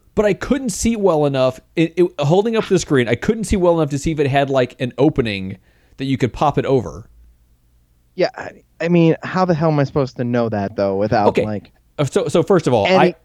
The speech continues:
Speaker 1: I, I have, I have enough nubbins that
Speaker 2: I
Speaker 1: I've
Speaker 2: don't have
Speaker 1: bought.
Speaker 2: any nubbins. I've never owned nubbins. These are super cool. I'm gonna put 'em on, of course. Plus, my Joy-Cons are broken, so who cares? Uh, <laughs>
Speaker 1: Okay, so let, let, let's, let's get into this Joy-Con nubbin thing for just a second.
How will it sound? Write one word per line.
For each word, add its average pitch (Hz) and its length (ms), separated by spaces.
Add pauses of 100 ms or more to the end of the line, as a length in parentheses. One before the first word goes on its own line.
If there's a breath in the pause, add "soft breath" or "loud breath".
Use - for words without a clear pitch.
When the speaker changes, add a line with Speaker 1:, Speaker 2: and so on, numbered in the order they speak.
(140)
Speaker 1:
I, 143 80
I 180 60
have, 165 440
I 131 80
have 147 160
enough 131 240
nubbins 104 560 (920)
that 120 100
Speaker 2:
I 120 80
Speaker 1:
I've 113 60
Speaker 2:
don't 160 80
have 156 100
Speaker 1:
bought. 107 300
Speaker 2:
any 147 180
nubbins. 160 540
I've 151 260
never 151 440 (200)
owned 160 320
nubbins. 180 420 (220 soft breath)
These 254 160
are 254 80
super 226 320
cool. 185 220
I'm 139 40
gonna 135 140
put 139 160
'em 123 120
on, 110 360 (540)
of - 160
course. - 400 (100)
Plus, 156 220
my 127 80
Joy-Cons 120 440
are - 40
broken, 110 420
so 113 140
who 120 100
cares? 110 400 (460 soft breath)
Uh, 156 260 (100)
<laughs> 165 60 (720 loud breath)
Speaker 1:
Okay, 165 260
so 196 200
let, 208 220
let, 190 380
let's, 196 220
let's - 200
get 233 120
into 196 160
this 170 100
Joy-Con 151 440
nubbin 123 260
thing 98 180
for - 100
just 101 200
a 101 40
second. 82 380